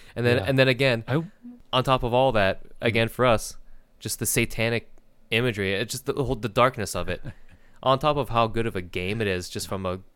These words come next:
Speaker 1: game standpoint, it's also thematically appeal-, super appealing to us, and it's, ugh,
Speaker 2: Yeah,
Speaker 1: it's
Speaker 2: going to a
Speaker 1: perfect.
Speaker 2: dungeon and there's, like, a little pentagram of fire burning on the ground, and you're like, "Fuck yeah,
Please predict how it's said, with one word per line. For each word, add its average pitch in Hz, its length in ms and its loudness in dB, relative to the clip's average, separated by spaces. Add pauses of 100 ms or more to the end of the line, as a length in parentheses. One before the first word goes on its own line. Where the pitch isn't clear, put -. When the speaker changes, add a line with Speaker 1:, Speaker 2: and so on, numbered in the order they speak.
(200)
Speaker 1:
game 107 300 -2
standpoint, 87 520 -10 (400)
it's - 200 -12
also 95 560 -2 (600)
thematically 92 640 -4 (640)
appeal-, 90 320 -4
super 104 340 -2
appealing 87 400 0
to 87 120 -8
us, - 200 -10
and - 80 -14
it's, - 260 -16
ugh, 104 320 -8 (200)
Speaker 2:
Yeah, 92 300 -2
Speaker 1:
it's - 160 -6
Speaker 2:
going 117 220 4
to 110 40 2
a 107 40 2
Speaker 1:
perfect. 98 100 -2
Speaker 2:
dungeon 101 320 2
and 87 80 -4
there's, 90 140 -4
like, 92 160 0
a 98 60 0
little 92 360 0 (380)
pentagram 95 400 -2
of 85 80 -8
fire 90 380 -4
burning 90 260 -2
on 90 80 -6
the 90 60 -6
ground, 90 260 -2
and 87 80 -8
you're 87 100 -8
like, - 200 -8
"Fuck - 420 -4
yeah, 85 440 -2